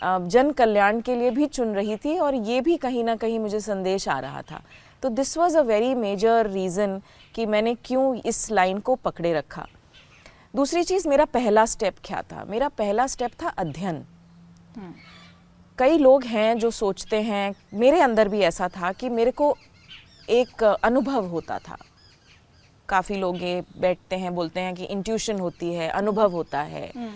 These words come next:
Speaker 1: शायद भगवान बात करते हैं आपसे। अ, मेरे साथ भी ये बहुत अनुभव होते थे, कभी बैठे-बैठे शरीर ठंडा हो जाना, आवाज़ें आना, और कभी लगता था कि अब साइकियाट्रिस्ट के पास जाना पड़ेगा, कुछ ऐसे अनुभव हो रहे हैं। लेकिन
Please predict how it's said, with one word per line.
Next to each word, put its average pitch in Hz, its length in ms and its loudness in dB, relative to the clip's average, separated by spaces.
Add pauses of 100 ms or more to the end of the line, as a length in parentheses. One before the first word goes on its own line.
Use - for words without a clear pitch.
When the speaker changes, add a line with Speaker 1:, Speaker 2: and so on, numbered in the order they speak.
(500)
Speaker 1:
शायद 208 300 2
भगवान 226 460 4
बात 196 240 6
करते 175 320 0
हैं 175 220 -4
आपसे। 135 500 -8 (540)
अ, 170 280 -2 (180)
मेरे 269 220 0
साथ 302 200 4
भी 247 140 -2
ये 277 80 4
बहुत 208 300 2
अनुभव 185 340 2
होते 165 280 -4
थे, 202 260 -10
कभी 202 200 0
बैठे-बैठे 185 520 0
शरीर 185 320 -4
ठंडा 185 300 2
हो 180 160 4
जाना, 170 340 -2
आवाज़ें 175 500 0
आना, 170 340 -2
और 175 160 -4
कभी 190 220 -2
लगता 190 320 0
था 208 120 -2
कि 196 120 -4
अब 196 100 0
साइकियाट्रिस्ट 180 560 -2
के 208 60 -6
पास 190 180 2
जाना 170 260 -2
पड़ेगा, 170 340 2
कुछ 196 260 -4
ऐसे 165 260 0
अनुभव 180 320 0
हो 175 160 -2
रहे 170 180 -2
हैं। 143 200 -12 (640)
लेकिन 381 420 2